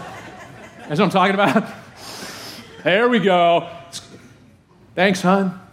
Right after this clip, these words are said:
Got it going. That's what the Lord wants to do in our hearts. Ma-, maybe this morning, that's you. I know this is like the extended intro, but listen, maybe that's you this morning.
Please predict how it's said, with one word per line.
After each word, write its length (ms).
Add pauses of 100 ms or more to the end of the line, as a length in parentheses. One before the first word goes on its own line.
(120)
Got 160
it 40
going. 340 (1120)
That's 140
what 60
the 60
Lord 100
wants 160
to 40
do 100
in 80
our 80
hearts. 480
Ma-, 160
maybe 320
this 200
morning, 260
that's 240
you. 400 (1700)
I 60
know 100
this 100
is 60
like 140
the 80
extended 560
intro, 500
but 160
listen, 380
maybe 220
that's 280
you 240
this 240
morning. 580